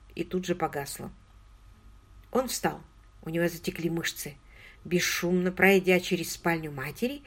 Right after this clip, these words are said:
он взялся за ручку двери, прислушался, но не услышал никаких звуков. Больше всего ему хотелось ринуться за ними,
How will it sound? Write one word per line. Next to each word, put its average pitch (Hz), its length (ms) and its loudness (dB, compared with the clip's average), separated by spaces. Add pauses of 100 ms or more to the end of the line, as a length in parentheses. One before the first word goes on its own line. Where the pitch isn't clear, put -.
(300)
он 330 160 2
взялся 175 360 2
за 170 140 2
ручку - 320 -4
двери, 233 480 4 (220)
прислушался, 170 840 0 (560)
но 381 140 6
не 359 100 8
услышал 285 480 0
никаких 240 600 0
звуков. 180 400 -2 (560)
Больше 214 320 6
всего 220 340 2
ему 220 140 2
хотелось 214 480 0
ринуться 240 420 2
за 240 160 0
ними, 269 380 -2